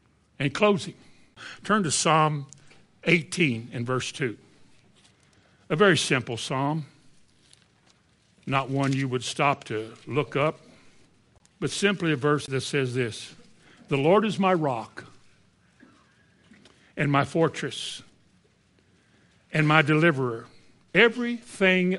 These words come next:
I need to survive and prevail in this world, he is." Are you hearing me? He is all of that. "And him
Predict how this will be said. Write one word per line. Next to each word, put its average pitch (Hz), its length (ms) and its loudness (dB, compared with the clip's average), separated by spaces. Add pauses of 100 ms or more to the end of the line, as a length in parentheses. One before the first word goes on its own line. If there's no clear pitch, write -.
I 175 160 4
need 165 500 2 (200)
to 175 160 0
survive 190 880 4
and 160 260 -2
prevail 196 720 2 (100)
in 202 220 4
this 202 300 2
world, 135 400 0 (180)
he 165 440 4
is." 117 400 -8 (920)
Are 139 60 -2
you 160 140 2
hearing 156 240 4
me? 120 100 -10 (3250)
He 220 260 6
is 202 140 4
all 220 220 6
of 208 80 2
that. 160 260 2 (960)
"And 151 200 2
him 247 640 4